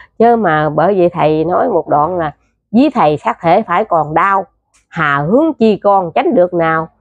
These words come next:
quả dữ trả rồi nhân thiện đến." Nếu thầy đắc đạo bỏ con sao? Đường xá xa xôi, thầy nguyện cầu Phật thần ban gãi huệ linh màu,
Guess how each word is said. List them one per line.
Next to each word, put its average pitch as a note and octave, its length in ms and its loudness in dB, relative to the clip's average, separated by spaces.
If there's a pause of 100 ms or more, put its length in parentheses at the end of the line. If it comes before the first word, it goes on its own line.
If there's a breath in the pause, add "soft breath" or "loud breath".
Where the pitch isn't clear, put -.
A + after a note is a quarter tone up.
(240)
quả F3+ 220 2
dữ A3+ 360 2
trả F3+ 200 0
rồi E3 320 0
nhân G#3 260 0
thiện E3 240 0
đến." B3+ 280 2 (600)
Nếu D4 160 -2
thầy E3+ 240 0
đắc - 180 -2
đạo F3+ 280 0
bỏ E3+ 220 2
con A3 280 -2
sao? A3+ 240 -4 (320 soft breath)
Đường F3 320 2
xá B3+ 400 0
xa A3+ 320 0
xôi, A3+ 480 0
thầy E3 200 -2
nguyện E3+ 360 -2
cầu D#3 340 0 (100)
Phật E3+ 120 -2 (100)
thần E3+ 380 -2 (560)
ban G#3 280 0
gãi F3+ 440 0 (100)
huệ D3+ 320 0
linh G3+ 280 -4
màu, C#3+ 360 -2